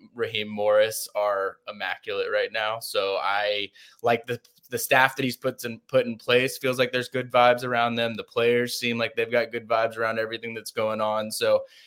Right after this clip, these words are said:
as long as Arthur Blank and Rich McKay truly keep their hands out of,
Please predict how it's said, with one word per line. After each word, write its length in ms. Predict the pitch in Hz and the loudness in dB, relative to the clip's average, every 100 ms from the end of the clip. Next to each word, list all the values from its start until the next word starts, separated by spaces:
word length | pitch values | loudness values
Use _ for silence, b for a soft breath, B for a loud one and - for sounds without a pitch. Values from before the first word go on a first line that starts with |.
| B | B
as 160 | 113 123 | 0 2
long 180 | 143 | 4
as 100 | 165 | 4
Arthur 360 | 156 147 147 151 | 4 4 2 0
Blank 500 | 139 139 135 131 - | 0 2 2 0 -2
and 220 | 131 117 | -4 -2
Rich 220 | 117 120 135 | -2 -4 -4
McKay 440 | 131 - 123 120 | -4 2 2 2
truly 440 | - 131 123 127 | -2 -4 -2 -4
keep 280 | 120 127 120 | -6 -10 -6
their 180 | 131 117 | -2 -2
hands 360 | 123 113 120 117 | 0 -2 -2 -2
out 180 | 113 | 0
of, 120 | 117 | -2